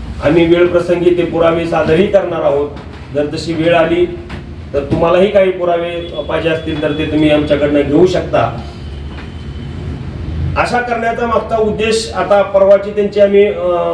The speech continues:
एका प्रसारमाध्यमाला बाईट दिलेली पाहिली की शिवसेना उबाटा गटातून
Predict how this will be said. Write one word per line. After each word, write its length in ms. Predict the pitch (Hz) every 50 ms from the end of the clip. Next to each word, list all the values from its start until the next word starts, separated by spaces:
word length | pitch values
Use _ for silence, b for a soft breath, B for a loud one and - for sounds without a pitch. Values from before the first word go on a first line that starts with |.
| 165 160 - 147 165
एका 280 | 165 156 180 185 - - B B B B B B B B B B B - - - - - 151 151 - - - - -
प्रसारमाध्यमाला 880 | 160 156 - 175 175 175 175 165 160 170 170 175 175 170 170 175 175 175 170 - - - - - - - - - - - - - - - - - - - - - - - - -
बाईट 340 | 113 143 151 170 175 170 165
दिलेली 300 | 175 175 170 165 170 165
पाहिली 480 | - 175 165 156 151 156 156 139 113 98 - - - - - - - - - - - - - - - 147
की 340 | 165 180 180 185 190 202 190 196 175 - - - - - - - - - - - - - - - - - - - - - - - - - - - -
शिवसेना 920 | - - - 185 185 185 180 - 202 208 208 214 214 214 214 214 - - - - - - - 160 160
उबाटा 360 | 165 170 185 185 185 196 190
गटातून 640 | 185 185 185 185 190 185 - 190 202 190 170 143